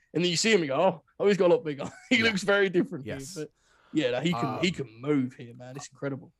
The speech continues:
Speaker 2: So a lot has been said about Jeff Jarrett over the years, both good and bad.
Speaker 1: Yeah.
Speaker 2: Uh, you mentioned it, and I'm the same way. Uh, and I think that's where my biggest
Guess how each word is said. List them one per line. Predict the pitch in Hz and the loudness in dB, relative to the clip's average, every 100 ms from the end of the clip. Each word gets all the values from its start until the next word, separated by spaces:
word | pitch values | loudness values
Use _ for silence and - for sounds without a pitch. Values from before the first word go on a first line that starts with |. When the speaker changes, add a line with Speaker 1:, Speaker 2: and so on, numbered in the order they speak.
| _ | _
Speaker 2:
So | - 175 | -4 -2
a | |
lot | 160 196 | 2 0
has | 196 170 | 0 -6
been | 147 | -8
said | 127 110 | -6 -6
about | 104 90 | -6 -10
Jeff | 95 101 - | -10 -12 -10
Jarrett | 98 82 80 | -14 -12 -14
over | - | -18
the | - | -20
years, | - - - - - _ _ | -20 -20 -20 -20 -20 _ _
both | 120 - | -8 -8
good | 131 131 123 | -6 -4 -6
and | 101 107 98 | -12 -14 -14
bad. | 71 - _ _ _ _ _ _ 120 | -16 -18 _ _ _ _ _ _ -20
Speaker 1:
Yeah. | 131 175 _ _ - | -20 -20 _ _ -14
Speaker 2:
Uh, | 113 107 98 87 82 _ - | -12 -10 -12 -14 -18 _ -20
you | - 131 | -12 -8
mentioned | 147 139 117 117 | -4 -4 -6 -8
it, | 110 98 _ _ | -8 -10 _ _
and | 123 120 | -8 -6
I'm | 123 | -6
the | 113 | -8
same | - 110 98 | -8 -8 -10
way. | 95 92 90 104 _ - | -12 -12 -16 -20 _ -14
Uh, | 95 92 107 | -12 -12 -14
and | 120 | -14
I | |
think | 131 165 151 | -10 -8 -6
that's | 143 | -6
where | 135 135 | -6 -6
my | 120 | -6
biggest | 110 120 113 110 - - - | -8 -8 -6 -6 -8 -12 -20